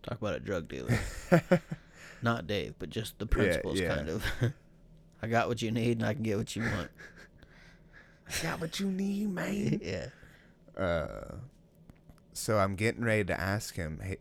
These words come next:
Speaker 2: hey, Dave, do you have any Godzilla cards?" Because even if he had cards that he hadn't put out yet,
Speaker 1: Yeah.
Speaker 2: he would still throw them, uh, my way and be like, "Hey,
Speaker 1: Yeah.
Speaker 2: look, you know, I also got these in. I don't know if, what's in it, but you can look." And, uh,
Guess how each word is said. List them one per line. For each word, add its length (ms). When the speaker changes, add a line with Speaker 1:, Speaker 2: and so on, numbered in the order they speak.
Speaker 2:
hey, 180
Dave, 340
do 80
you 140
have 260
any 480
Godzilla 500
cards?" 320
Because 500
even 300
if 200
he 160
had 300
cards 360
that 120
he 140
hadn't 300
put 180
out 220
yet, 340
Speaker 1:
Yeah. 300
Speaker 2:
he 160
would 160
still 320
throw 360
them, 400
uh, 240
my 200
way 200
and 100
be 60
like, 340
"Hey, 240
Speaker 1:
Yeah. 60
Speaker 2:
look, 340
you 120
know, 160
I 160
also 260
got 260
these 480
in. 240
I 140
don't 160
know 160
if, 120
what's 300
in 160
it, 220
but 180
you 140
can 260
look." 340
And, 220
uh, 340